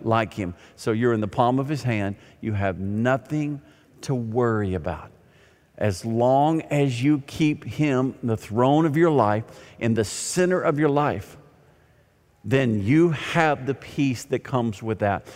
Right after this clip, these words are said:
By the way, I heard a, a new way to remember the word fear, as if we needed a <laughs> way to remember the word fear. The letters F E A R, <laughs> they mean false evidence appearing real. False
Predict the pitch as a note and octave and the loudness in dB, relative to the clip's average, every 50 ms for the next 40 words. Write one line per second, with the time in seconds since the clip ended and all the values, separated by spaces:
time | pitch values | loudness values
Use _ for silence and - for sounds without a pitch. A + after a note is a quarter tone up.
0 | - - - D#3+ E3 F3 E3 D#3 C#3 C3 - - - - - C3 A2+ E3+ D#3+ C3+ | -4 0 2 4 4 6 6 4 4 2 -2 -6 -8 -4 -2 0 2 2 4 4
1 | A#2+ G#2+ - - B2 B2 C#3 E3 F3 E3+ E3+ E3 C3 - - - B2+ C3 C3 D3+ | 2 2 2 2 2 4 4 4 6 6 4 2 0 -6 -8 -6 -2 0 4 4
2 | D3+ D3+ D#3 D3 - - D3+ C#3 B2+ B2 B2+ C#3+ D3 C#3+ C#3 C#3 C3 B2+ C3 C#3 | 4 4 4 0 -2 0 0 2 4 4 4 4 4 4 4 4 4 6 6 6
3 | C#3+ C#3 C3 G#2 - - - - E3+ D3 B2+ F#2 - - - - - - - - | 4 4 2 0 -6 -10 -4 0 0 2 2 0 -2 -6 -12 -18 -20 -12 -6 -4
4 | A2 G#2 G#2 C3 A2 G2 C3 B2+ A#2+ C3 C#3 C#3 A#2 A#2 G#2 - - G#2 - D#3 | -2 0 0 0 0 0 0 0 2 2 2 2 0 0 -2 -2 -4 -2 -2 0
5 | B2 - - A#2 A#2+ A2+ A2 A2 B2+ B2+ A#2+ A2 G#2+ A2+ A#2 B2+ B2+ A#2 G#2 - | 0 2 2 2 2 2 2 2 2 2 2 2 2 4 4 6 4 4 2 2
6 | - D#3 C3 F#2 - - - - - - - - - - _ _ - - D#3 D#3 | 2 2 2 2 0 -4 -14 -18 -20 -20 -20 -20 -20 -20 _ _ -4 0 2 2
7 | C#3+ D3+ E3+ F3 E3 D3+ B2+ B2 G#2+ - - D#3 D#3+ D#3+ D#3+ E3+ E3 D#3 D#3 - | 4 4 4 4 4 4 2 0 -2 -2 0 2 2 2 0 0 0 0 0 2
8 | - D3 D#3 E3 - - D3+ D3 C3+ A2 G2 F#2+ G#2+ - - - - - _ _ | 2 2 2 2 2 2 2 2 2 2 0 -4 -8 -14 -18 -20 -20 -20 _ _
9 | _ - - - A#2+ F#2 - _ _ - C#3+ D3 C#3+ D3 D#3+ D#3 C#3+ C3+ A#2 G#2 | _ -14 -8 -6 -6 -6 -8 _ _ 0 2 2 2 2 0 0 0 0 -2 -4
10 | G2 - - - - - - - F#3 E3+ F3 G3 G#3 F3 - - - - F3 F3+ | -6 -10 -16 -20 -20 -6 0 2 4 6 6 4 4 2 -2 -4 0 2 2 2
11 | E3+ E3 E3 E3+ F3 D#3 - - - - - B2 - - E3+ E3+ D#3+ D#3 D#3 D#3 | 2 2 2 2 0 0 -4 -8 -4 0 0 0 2 2 2 2 2 2 0 0
12 | D#3 D3+ A#2+ - - B2+ B2+ D3+ D3+ A#2+ E2+ D#2 - - - - - - - - | -2 -4 -6 -6 -2 2 4 4 4 4 2 0 -4 -10 -16 -20 -20 -20 -20 -20
13 | - _ _ _ _ _ _ _ _ _ _ _ _ _ _ _ _ _ _ _ | -20 _ _ _ _ _ _ _ _ _ _ _ _ _ _ _ _ _ _ _
14 | _ _ _ _ _ _ - D#3+ D#3 D#3 E3+ G3 F3 - - | _ _ _ _ _ _ 0 2 4 4 4 2 2 -2 -6